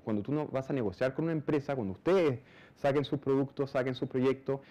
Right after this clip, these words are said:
y van a querer ir a venderlo a una empresa, se van a dar cuenta que el costo de cómputo, el costo de almacenamiento es bajo.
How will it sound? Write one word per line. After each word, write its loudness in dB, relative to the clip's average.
y 0
van 0
a 2
querer 4
ir 4
a 4
venderlo 2
a 2
una 2
empresa, 0
se -4
van 2
a 2
dar -6
cuenta 0
que 4
el 0
costo 0
de 4
cómputo, 0
el -2
costo -2
de 0
almacenamiento -2
es -2
bajo. -4